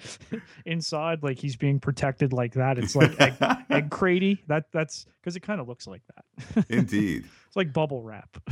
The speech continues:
Speaker 1: <laughs>
Speaker 2: But I mean, Ricardo Montalban, I mean, what, you know, what a physique, and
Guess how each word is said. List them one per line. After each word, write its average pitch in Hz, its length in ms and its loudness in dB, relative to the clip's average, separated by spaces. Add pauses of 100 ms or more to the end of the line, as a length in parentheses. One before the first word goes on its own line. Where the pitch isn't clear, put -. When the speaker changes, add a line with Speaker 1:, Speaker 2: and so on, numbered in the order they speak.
(140)
Speaker 1:
<laughs> 175 120 6 (500)
Speaker 2:
But 135 100 4
I 127 80 6
mean, 127 160 4
Ricardo 151 340 2
Montalban, 107 480 0
I - 20 -2
mean, 82 200 -2
what, 123 320 2 (160)
you 117 80 0
know, 82 100 2
what 110 260 -2
a 254 60 0
physique, 87 800 -6
and 85 500 -4